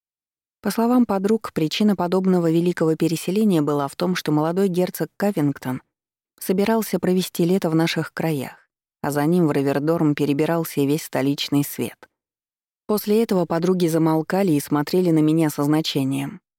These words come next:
Наверное, ждали моей восторженной реакции на открывавшиеся перед незамужними девицами Равердорма брачные перспективы.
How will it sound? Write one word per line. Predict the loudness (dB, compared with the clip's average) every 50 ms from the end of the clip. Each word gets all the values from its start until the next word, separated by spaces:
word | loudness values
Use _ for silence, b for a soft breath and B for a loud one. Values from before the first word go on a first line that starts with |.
| _ _ 0
Наверное, | 0 0 2 2 0 0 2 2 2 2
ждали | 0 0 0 0 2 2
моей | 2 2 2 2 0
восторженной | 0 -2 -2 -2 -2 0 2 2 2 4 2 2
реакции | 2 0 0 -2 -4 -6 -8 -6 -4 -2
на | 0 -2
открывавшиеся | -2 -4 -6 -6 -4 -4 -4 -6 -6 -6 -4 -2 -4 -2 -2 -4 -4
перед | -2 -2 -2 0 2
незамужними | 2 0 0 0 0 0 0 0 0 2 2 2 2
девицами | 2 2 2 0 0 -2 -2 -2 0 0 0
Равердорма | 0 0 0 0 0 0 0 0 0 0 -2 -2 -4 -6 _ _ _ _ _ -4
брачные | -2 -2 -2 -4 -4 -2 -2 0 0 0
перспективы. | 0 -2 -4 -4 -6 -6 -6 -6 -6 -6 -6 -6 -8 -14